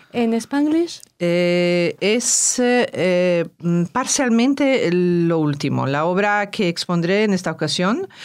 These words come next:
Speaker 2: es, eh, una recopilación de varias técnicas que he ido utilizando a través de los años. Son casi veinticinco años que pinto en varias técnicas.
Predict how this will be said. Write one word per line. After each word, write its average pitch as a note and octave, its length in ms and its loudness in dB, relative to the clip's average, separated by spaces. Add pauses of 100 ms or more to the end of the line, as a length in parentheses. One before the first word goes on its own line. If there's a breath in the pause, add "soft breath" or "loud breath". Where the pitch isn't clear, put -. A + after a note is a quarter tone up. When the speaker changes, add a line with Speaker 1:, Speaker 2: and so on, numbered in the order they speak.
(300 loud breath)
Speaker 2:
es, D#3 520 0
eh, D#3+ 360 0
una D#3 340 0
recopilación D#3 1080 -2 (140)
de C3+ 280 -6
varias C#3+ 580 -2
técnicas C#3+ 680 -4
que - 140 -6
he - 40 0
ido C3+ 200 -2
utilizando C3 520 -4
a B2+ 60 -6
través B2+ 300 -4
de B2+ 80 -6
los B2 220 -4
años. C3 320 -4
Son A#2+ 440 -6
casi B2 280 -8
veinticinco B2 440 -8
años A#2+ 320 -8
que B2 120 -18
pinto A#2+ 560 -6
en A#2+ 480 -4
varias B2 320 -6
técnicas. B2 560 -8